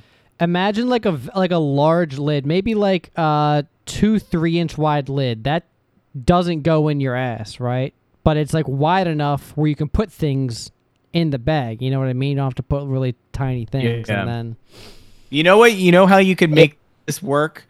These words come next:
Speaker 2: You would have to do the
Speaker 3: The
Speaker 2: same
Speaker 3: tube,
Speaker 2: thing.
Speaker 3: is the tube going in your ass two to three inches?
Speaker 1: There's no tube.
Speaker 3: Like in,
Speaker 1: It's like
Speaker 3: in,
Speaker 1: a,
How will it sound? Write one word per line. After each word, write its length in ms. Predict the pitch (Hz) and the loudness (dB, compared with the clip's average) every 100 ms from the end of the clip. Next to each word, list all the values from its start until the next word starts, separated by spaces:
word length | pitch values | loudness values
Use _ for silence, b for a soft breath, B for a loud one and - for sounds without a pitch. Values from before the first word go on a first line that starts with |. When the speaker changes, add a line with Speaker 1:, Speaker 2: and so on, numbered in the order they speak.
| _ _ | _ _
Speaker 2:
You 200 | - 147 | -2 2
would 140 | 151 139 | 4 4
have 200 | 151 147 | 2 0
to 80 | 139 | -2
do 120 | 143 | -4
the 80 | 135 | -2
Speaker 3:
The 40 | |
Speaker 2:
same 320 | 131 - 180 | 0 4 4
Speaker 3:
tube, 480 | 185 190 240 262 285 | 8 10 10 10 8
Speaker 2:
thing. 120 | 254 - | 4 4
Speaker 3:
is 160 | 208 | 4
the 100 | 220 | 4
tube 420 | - - 240 262 208 | 0 4 6 6 4
going 320 | 247 240 220 | 4 6 4
in 220 | 185 208 | 0 0
your 120 | 202 | 2
ass 280 | 196 196 202 | 4 4 2
two 180 | - 196 | 0 -2
to 80 | 185 | -2
three 260 | 185 180 185 | -2 0 0
inches? 580 | 185 208 208 214 - - _ _ - | 0 2 0 0 -8 -16 _ _ -2
Speaker 1:
There's 200 | 170 196 | 0 0
no 120 | 202 | -2
tube. 180 | - 196 | 0 2
Speaker 3:
Like 160 | 156 113 | 2 2
in, 180 | 165 156 | 0 0
Speaker 1:
It's 120 | - | 2
like 100 | |
Speaker 3:
in, 40 | |
Speaker 1:
a, 20 | 156 | 2